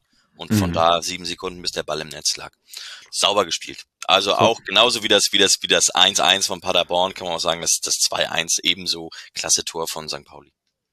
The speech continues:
Speaker 2: Ja. Ja, und das gab mir irgendwie auch das Gefühl, also wenn du so kurz vor der Pause das zwei eins machst, dann, das wird hier heute auf jeden Fall erfolgreich be-,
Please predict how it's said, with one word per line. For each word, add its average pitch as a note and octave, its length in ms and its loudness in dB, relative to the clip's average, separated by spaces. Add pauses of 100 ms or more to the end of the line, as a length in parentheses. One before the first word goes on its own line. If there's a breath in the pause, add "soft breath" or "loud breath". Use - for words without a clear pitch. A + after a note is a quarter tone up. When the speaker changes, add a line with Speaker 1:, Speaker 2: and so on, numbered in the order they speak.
(140)
Speaker 2:
Ja. G2+ 260 0 (760 loud breath)
Ja, A#2 120 6
und G#2 80 8
das A2 120 4
gab G2+ 140 2
mir B2+ 180 6
irgendwie D3 280 6
auch C3+ 100 6
das - 180 0
Gefühl, B2+ 340 2
also A2+ 120 6
wenn A#2 100 6
du A#2 100 4
so A2+ 100 0
kurz A2+ 220 -4
vor A#2 160 0
der A2 100 4
Pause A2+ 300 4
das G#2+ 160 2
zwei G#2+ 180 4
eins A2 280 0
machst, A2 300 0
dann, G#2 420 4
das - 220 2
wird A#2 120 2
hier A2 160 2
heute G#2+ 220 2
auf G#2 140 0
jeden A#2 140 2
Fall G#2+ 140 0
erfolgreich G2+ 480 2 (320)
be-, G2+ 360 0